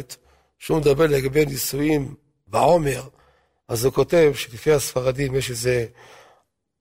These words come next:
הגבלה ל-, ללמד ד' בעומר, אבל לפעמים יש ספרדים מקלים,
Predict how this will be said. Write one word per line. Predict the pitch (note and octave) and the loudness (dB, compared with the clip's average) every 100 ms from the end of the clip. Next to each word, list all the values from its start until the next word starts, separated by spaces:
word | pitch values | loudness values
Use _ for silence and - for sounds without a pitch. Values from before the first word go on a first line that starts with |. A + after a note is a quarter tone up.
| _ | _
הגבלה | D3+ B2 A#2 C3+ D3+ D3 | -2 0 2 2 4 2
ל-, | B2 C#3 - - | 0 -4 -12 -6
ללמד | B2+ C3 C3 C3+ D3 | -2 0 2 0 2
ד' | D#3+ C#3+ - - _ | 2 2 -2 -10 _
בעומר, | B2 A2+ A2 A2+ D3 - _ _ _ _ _ - | 0 0 0 -6 -8 -8 _ _ _ _ _ -2
אבל | B2 | -2
לפעמים | C3 D3+ E3+ D3 | 0 2 2 2
יש | A#2+ - | 0 -6
ספרדים | - - C3 C3+ C3+ | -10 -4 -2 -2 -4
מקלים, | A#2+ - A2 D#3+ | -6 -8 -8 -6